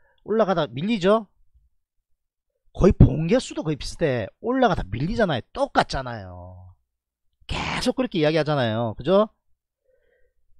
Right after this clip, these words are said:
장중에 미국 선물 그러니까 반드시 알아야 되는데 좀 뭐가 이상하다 싶으면 미국 선물 한번 봐요. 무슨 말이냐? 아니, 똑같이 움직이는데 뭐. 그죠? 근데 중간에 한 번씩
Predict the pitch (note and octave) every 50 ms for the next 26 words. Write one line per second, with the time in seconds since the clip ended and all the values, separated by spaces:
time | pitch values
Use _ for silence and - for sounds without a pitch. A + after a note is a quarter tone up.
0 | _ _ _ - _ _ - - - C3 C#3 D3+ E3 D#3+ G#3+ A3+ G#3 E3+ D3 G3
1 | B3 A3+ F#3 - A3+ A3 G#3+ G3 F3+ F#3+ F3+ E3+ - - - A#2+ D3 G#3 - -
2 | - - - A#3 C4 C4+ B3+ A3+ F3+ - C3+ A#2+ A#2+ A2+ A2 G2+ - C#3+ C#3 A2+
3 | G2 F2 - - - - _ _ _ _ _ _ _ _ _ _ _ _ _ _
4 | _ _ _ _ - - A3+ F#3 D3+ A#3 A#3+ G3 B2 - G3+ F3+ G#3+ B3+ C4 A#3
5 | - F3+ - A3+ A3+ G3+ D3 B2 D3 G3+ G3 F3 - G3 F#3+ F3 B2 G#2+ - -
6 | B2 C#3 D#3 C3 F#2 - - - - A#2 A#2+ - F3 E3 E3+ F3 F3 D#3+ B2 F#2
7 | - _ _ _ _ _ _ _ - - A#3+ - - D4 - D4+ B3+ - - A#3
8 | G3+ G3+ G3+ A3 A3 G#3 D3 B2 G2+ G2+ G2 F2+ F2 E2+ G2 G2+ - _ - D3
9 | C3 G3 A#3 C4+ A3 _ _ _ _ _ _ _ _ _ _ - - - G#3+ G#3
10 | D#3+ C3 E3 E3 C3+ - - - C3+ C3 B2+ C#3+ F#3 G#3+ G#3+ F3+ C3 C#3+ C#3 A2+
11 | - A#2 A#2+ D3 E3 D#3 - - G#2+ -